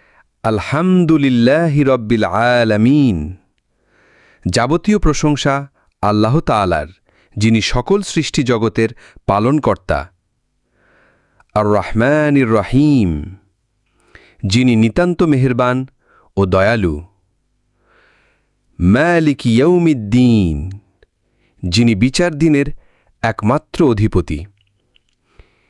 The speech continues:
ইয়াকা না'বুদু ওয়া ইয়াকা নাস্তাঈন,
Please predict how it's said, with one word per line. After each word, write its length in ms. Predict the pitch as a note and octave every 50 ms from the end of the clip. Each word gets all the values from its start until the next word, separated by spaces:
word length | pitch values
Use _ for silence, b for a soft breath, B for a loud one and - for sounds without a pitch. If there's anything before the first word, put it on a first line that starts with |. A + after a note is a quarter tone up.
| _ _ _ _ _ _ _ _ _ -
ইয়াকা 840 | C3 C3+ B2 A2+ B2+ D3+ F3 F3+ F3+ E3+ E3 D#3 - - D3 C#3
না'বুদু 600 | C#3 C#3+ C#3+ C3+ B2 C3 B2+ C3 C3 A#2 A#2+ A#2+
ওয়া 120 | A#2+ A#2 A2+
ইয়াকা 760 | A2+ G#2+ G2+ G#2 A#2+ C3+ C#3+ D3 C#3+ C#3 C3 A#2 - B2 A#2
নাস্তাঈন, 1160 | A2+ A2+ A2 - - - A2 G2 F#2+ F#2+ G2 A2+ B2+ C3+ C3+ A#2+ G#2 F#2 D#2+ D2 D2+ F2+ G#2+